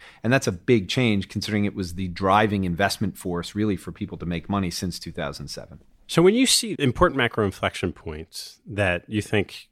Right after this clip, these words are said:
Speaker 2: even today other investors may not have interpreted the same way that you did,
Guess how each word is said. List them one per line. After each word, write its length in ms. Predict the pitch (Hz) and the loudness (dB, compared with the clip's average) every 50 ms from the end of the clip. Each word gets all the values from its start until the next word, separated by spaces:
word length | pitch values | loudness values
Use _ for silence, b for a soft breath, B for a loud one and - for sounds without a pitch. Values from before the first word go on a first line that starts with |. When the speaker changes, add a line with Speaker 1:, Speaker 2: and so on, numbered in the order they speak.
| _ - | _ -4
Speaker 2:
even 180 | 113 104 92 | -2 -2 -2
today 600 | - - 101 104 101 92 85 82 82 82 87 - _ _ _ _ _ _ _ | -2 -4 -2 0 2 2 2 0 -2 -4 -8 -12 _ _ _ _ _ _ _
other 160 | 107 95 92 | -2 -2 0
investors 400 | 90 90 95 - - - 85 - | 0 0 0 0 -2 -6 -4 0
may 100 | 95 95 | 2 2
not 160 | 92 90 85 | 2 2 2
have 80 | 80 76 | 0 -2
interpreted 540 | 78 - - 101 90 - 82 80 76 78 - | -6 -4 -4 -4 -4 -4 -6 -8 -8 -8 -8
the 80 | - | -8
same 240 | - - - 92 87 | -4 -2 -2 -2 0
way 100 | 85 85 | -2 -4
that 120 | 80 85 82 | -4 -6 -6
you 140 | 85 90 | -6 -6
did, 320 | 87 80 85 76 73 67 | -6 -6 -6 -8 -8 -10